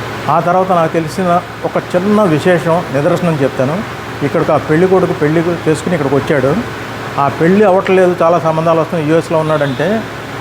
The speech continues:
పూజారి గారు అన్నారు, "ఒకసారి దూరంగా పెట్టి వీడియో కాల్లో చూపించండి, అతనికి పెళ్ళి అయిపోద్దని" చెప్పారండి.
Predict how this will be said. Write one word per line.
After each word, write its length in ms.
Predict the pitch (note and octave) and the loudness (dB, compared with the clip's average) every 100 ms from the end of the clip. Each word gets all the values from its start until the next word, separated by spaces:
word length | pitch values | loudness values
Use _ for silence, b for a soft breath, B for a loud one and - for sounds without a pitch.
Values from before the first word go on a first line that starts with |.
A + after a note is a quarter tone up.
| - | -2
పూజారి 320 | E3 F#3 G#3 F#3 | 2 4 4 4
గారు 180 | D#3+ | 2
అన్నారు, 240 | D3+ D3 D#3+ | 2 0 -2
"ఒకసారి 440 | G3+ - D#3+ D#3 | -2 -4 -2 -2
దూరంగా 380 | C#3 D3 E3+ F3+ | 0 0 0 0
పెట్టి 300 | E3 D#3 F3+ | 0 0 0
వీడియో 320 | E3 D3 E3+ | 0 2 2
కాల్లో 240 | E3 D#3 D3+ | 2 2 2
చూపించండి, 720 | D#3 D#3 D3+ D#3 C#3+ D3+ F#3+ | 0 -2 0 -2 0 0 0
అతనికి 340 | C3+ D#3+ B2+ | 0 0 -2
పెళ్ళి 180 | C#3+ D3+ | 2 4
అయిపోద్దని" 460 | E3 D3+ C3+ C3+ C3 | 4 2 0 0 0
చెప్పారండి. 500 | B2+ B2+ B2+ D3 | 0 -2 0 -2